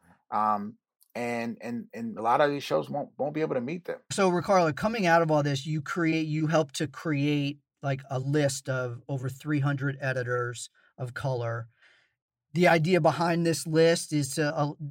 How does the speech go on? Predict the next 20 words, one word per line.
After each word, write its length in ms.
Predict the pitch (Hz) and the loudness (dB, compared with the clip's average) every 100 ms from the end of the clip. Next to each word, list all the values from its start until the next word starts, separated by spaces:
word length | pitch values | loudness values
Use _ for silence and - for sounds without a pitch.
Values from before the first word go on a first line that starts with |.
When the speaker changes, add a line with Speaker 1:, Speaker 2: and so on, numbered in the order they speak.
| - | -2
Speaker 2:
you 100 | 165 | 0
know, 80 | 135 | 2
it 80 | |
gives 200 | 139 151 | 0 -2
companies 720 | 147 185 156 175 170 170 160 | 0 0 0 0 0 -2 -2
and 120 | 143 135 | -2 -4
it 60 | |
gives 320 | 117 131 120 - | -4 -8 -6 -8
showrunners, 760 | - 180 165 170 160 156 147 | 2 2 4 4 4 2 0
people, 500 | - 165 156 147 143 139 - - | -4 -6 -2 -2 -2 -6 -20 -6
you 100 | 160 | 0
know, 120 | 143 170 | 2 4
access 380 | 190 - 190 | 4 4 -2
to 100 | - | 0
being 240 | 151 156 151 | 0 2 2
able 180 | 147 139 | 0 0
to 60 | |
hire 300 | 123 156 147 | 0 0 2
them 280 | 143 139 139 | 0 -2 -2
easier. 600 | 165 160 131 156 147 143 | -6 -6 -2 0 0 -2